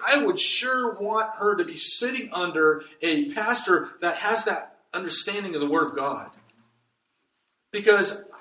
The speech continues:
you know, without getting, getting too out of my, of my element here, I think that if this was adhered to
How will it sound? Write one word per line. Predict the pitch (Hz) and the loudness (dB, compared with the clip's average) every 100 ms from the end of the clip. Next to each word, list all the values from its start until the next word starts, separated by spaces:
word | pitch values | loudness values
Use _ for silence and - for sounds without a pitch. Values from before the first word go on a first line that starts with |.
| _ _ - | _ _ -12
you | 185 | -2
know, | 226 233 226 - - _ _ _ _ _ _ _ | 0 0 -2 -8 -18 _ _ _ _ _ _ _
without | 175 208 240 - 214 | 0 4 4 2 4
getting, | 220 208 196 - | 4 4 -2 -2
getting | 202 190 175 | 0 0 -2
too | - 220 220 202 | -4 -2 -2 -2
out | 170 180 | 2 2
of | 180 165 | 0 -2
my, | 160 151 143 139 139 | 0 2 2 0 -4
of | 139 - | -12 -2
my | 131 123 117 - | -2 -2 -8 -2
element | 165 202 196 196 | 0 0 -2 -8
here, | - 185 185 190 - _ - | -8 -6 -6 -8 -16 _ 2
I | 165 | 4
think | 196 - 196 196 | 4 0 -4 -2
that | 180 160 156 | 2 2 4
if | 156 139 123 | 0 0 -2
this | 170 247 - 190 | 6 6 4 2
was | 170 - 139 | 0 2 -2
adhered | 139 - 226 240 - | -2 -2 -2 -2 -4
to | 196 165 | -6 -6